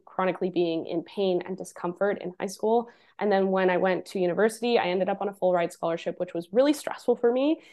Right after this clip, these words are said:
It was amazing because I, I, you know, I was, I was getting my way paid through university, but I was under so much stress to keep that up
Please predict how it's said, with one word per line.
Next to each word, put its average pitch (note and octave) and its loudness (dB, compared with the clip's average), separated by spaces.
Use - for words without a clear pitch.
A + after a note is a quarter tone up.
It A3 8
was A3 8
amazing A#3+ 10
because G3 2
I, F3+ 4
I, - -2
you G3 2
know, F3+ -2
I F3 0
was, F3+ -2
I - 0
was F3+ -2
getting F#3+ -2
my F3+ -2
way F3+ 2
paid F#3+ -2
through G3 -2
university, G3 0
but F#3 6
I A3+ 8
was A#3 10
under F3+ 4
so F#3+ -2
much F3+ -2
stress F#3 -2
to F3 -4
keep G3 -8
that E3+ -2
up G3+ 4